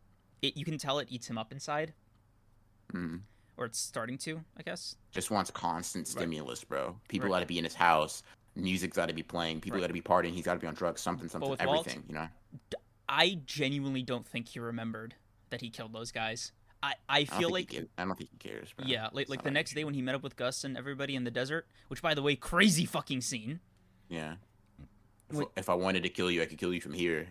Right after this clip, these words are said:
Speaker 2: if
Speaker 1: Yeah.
Speaker 2: that's any reassurance. I'm like, "All right, crazy flex, Mike, but c-, continue."
Speaker 1: Yeah. And, dude, I just love how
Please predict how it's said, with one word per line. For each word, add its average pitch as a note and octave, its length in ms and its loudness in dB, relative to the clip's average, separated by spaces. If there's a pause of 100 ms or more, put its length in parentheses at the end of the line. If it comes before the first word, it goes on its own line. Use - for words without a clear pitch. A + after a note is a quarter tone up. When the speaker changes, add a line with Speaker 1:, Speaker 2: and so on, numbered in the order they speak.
Speaker 2:
if - 60 -6
Speaker 1:
Yeah. E2 100 2
Speaker 2:
that's E2 120 0
any D#2 140 -2
reassurance. D#2 600 -4
I'm D2+ 80 -10
like, D2 140 -8
"All F2 60 -2
right, E2 180 -2
crazy F#2+ 360 -2
flex, E2 320 0
Mike, F2 240 0
but D2+ 160 -2
c-, - 240 -18
continue." F2 320 2
Speaker 1:
Yeah. A#2 60 -2 (400)
And, C3+ 240 0 (280)
dude, B2+ 160 -4
I B2+ 120 -2
just C#3+ 180 -6
love F3+ 120 -4
how C3+ 220 -4